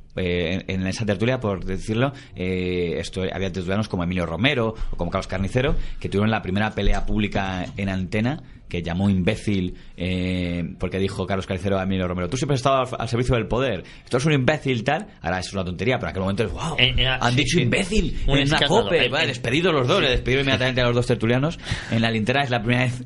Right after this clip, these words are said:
Speaker 1: que alguien dijo un insulto en una emisora.
Speaker 2: Y ahí lo llamaba, eh, Rico, es el que llevaba La Linterna.
Speaker 1: Claro, después de, después de que Ferrari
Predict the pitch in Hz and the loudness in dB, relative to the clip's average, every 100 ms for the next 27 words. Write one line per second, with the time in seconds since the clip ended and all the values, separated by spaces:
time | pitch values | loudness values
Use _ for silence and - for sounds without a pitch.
0 | - 123 113 117 120 110 104 120 117 120 | -2 0 2 2 2 2 2 2 2 0
1 | - 98 95 95 95 92 123 123 151 156 | -2 -2 0 0 0 2 4 4 2 0
2 | 156 180 190 - 123 113 110 104 98 113 | 2 2 0 -2 0 0 2 0 0 0
3 | 151 151 165 127 127 117 110 135 120 101 | -2 0 0 0 0 0 2 2 0 -2
4 | 87 113 95 80 85 - 104 98 101 82 | -2 0 0 0 -2 0 0 2 0 -2
5 | - 90 90 90 - 110 117 80 | -4 -2 -2 -2 0 0 0 -4